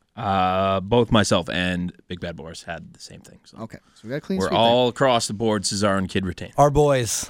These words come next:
Speaker 2: Okay, moving on to the main card. Start with the ladies. A J Lee and Paige versus the Bella Twins tag team match.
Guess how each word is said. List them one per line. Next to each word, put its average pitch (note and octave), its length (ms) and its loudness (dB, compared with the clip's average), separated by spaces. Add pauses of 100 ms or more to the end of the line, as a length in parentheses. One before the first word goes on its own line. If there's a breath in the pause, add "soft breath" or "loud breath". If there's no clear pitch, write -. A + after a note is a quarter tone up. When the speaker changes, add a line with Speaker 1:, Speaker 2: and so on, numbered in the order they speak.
Speaker 2:
Okay, A#2+ 140 -4
moving F3+ 240 2
on F#3+ 100 4
to F#3 60 0
the F3 80 0
main E3+ 160 0
card. D3+ 300 -2 (1200)
Start E3+ 200 -2
with C#3+ 100 -4
the C#3 40 -6
ladies. A#2+ 360 -6
A F3+ 100 6
J F#3 220 4
Lee E3+ 340 2 (300)
and C#3+ 180 0
Paige A#2 400 -4
versus C3+ 240 -4
the B2+ 80 -6
Bella A#2+ 220 -4
Twins G2+ 420 -8 (140)
tag A#2+ 180 -6
team - 120 -10
match. - 280 -20